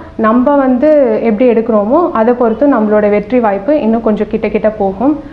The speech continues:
And, அஹ், சென்னை ஐ ஏ எஸ் அகாடமியோட இன்ஸ்டியூட்டோட அட்மின்க்கு நான் இப்போ வந்து தேங்க்ஸ் சொல்லணும். அஹ், டைரக்டர் சார், கோபிநாத் சார். Because, அஹ், இங்கே டெஸ்ட்டு, கிளாஸஸ் இல்லாத டைம்லேயும்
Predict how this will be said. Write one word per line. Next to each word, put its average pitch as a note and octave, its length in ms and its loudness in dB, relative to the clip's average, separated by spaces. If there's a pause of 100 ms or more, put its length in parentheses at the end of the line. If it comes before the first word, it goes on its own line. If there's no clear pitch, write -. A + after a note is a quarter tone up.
(280)
And, A3 360 2
அஹ், A3 580 0
சென்னை B3 240 0
ஐ C4 60 2
ஏ - 20 2
எஸ் B3 120 0
அகாடமியோட G#3+ 440 0 (180)
இன்ஸ்டியூட்டோட B3 520 2 (100)
அட்மின்க்கு B3 360 0
நான் G#3 160 -2
இப்போ G3+ 180 0
வந்து G3+ 260 0 (500)
தேங்க்ஸ் G3+ 340 -4
சொல்லணும். G3+ 320 0 (440)
அஹ், G3+ 480 0 (460)
டைரக்டர் G#3 380 -2
சார், G#3 260 0
கோபிநாத் G3+ 420 -2
சார். C#4 140 -2 (300)
Because, B3+ 400 0
அஹ், G3+ 360 2 (260)
இங்கே A#3 300 2
டெஸ்ட்டு, A#3 500 -2 (440)
கிளாஸஸ் B3 420 -2
இல்லாத B3+ 420 0
டைம்லேயும் G#3+ 580 0